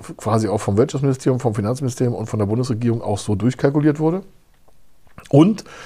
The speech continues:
du kannst es rückwärts, rückwärts für die letzten vier Jahre oder in der Zukunft sowieso für die nächsten Jahre dementsprechend nutzen. Also, bei Fragen dazu bitte an mich wenden, an uns wenden. Unser Team arbeitet das dann hier auf, tritt mit dir in Kontakt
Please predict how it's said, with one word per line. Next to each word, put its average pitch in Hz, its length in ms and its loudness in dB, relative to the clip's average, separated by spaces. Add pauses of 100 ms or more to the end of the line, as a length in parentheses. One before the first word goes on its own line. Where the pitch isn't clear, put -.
(200)
du 117 80 0
kannst 135 260 2
es 107 140 0
rückwärts, 139 420 4
rückwärts 135 680 2
für 123 120 -2
die 107 140 2
letzten 113 280 -4
vier 139 200 0
Jahre 120 380 2
oder 117 280 2
in 101 100 -4
der 98 120 0
Zukunft 113 480 -2
sowieso 98 480 -2 (340)
für - 120 -2
die 98 80 2
nächsten 104 400 -2
Jahre 90 460 -4 (100)
dementsprechend 87 720 -6 (100)
nutzen. - 340 -8 (440)
Also, 113 400 2 (580)
bei 113 140 2
Fragen 147 300 4
dazu 123 460 2
bitte 120 480 2
an 127 200 0
mich 139 160 0
wenden, 127 300 2
an 104 100 -2
uns 139 240 -6
wenden. 127 220 2
Unser 110 260 2
Team 123 300 0
arbeitet 104 360 0
das 95 160 -4
dann 98 100 -4
hier 98 180 -2
auf, 113 280 -2
tritt - 180 -6
mit 98 120 -6
dir 98 60 0
in 92 80 -4
Kontakt 95 500 -4